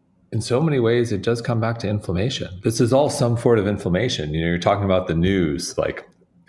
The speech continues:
<laughs> is, is the news, <laughs> I think the news is a form of inflammation. <laughs> It is. Social media, inflammatory. Um,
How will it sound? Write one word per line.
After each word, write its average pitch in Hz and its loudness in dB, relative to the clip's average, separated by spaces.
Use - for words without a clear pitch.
<laughs> - -8
is, 120 0
is 92 0
the 104 4
news, 135 4
<laughs> - 0
I 175 4
think 160 0
the 120 4
news 143 4
is 127 2
a 120 6
form 143 4
of 120 4
inflammation. 131 2
<laughs> - 2
It 147 6
is. - 4
Social 156 2
media, 156 2
inflammatory. 123 0
Um, 110 2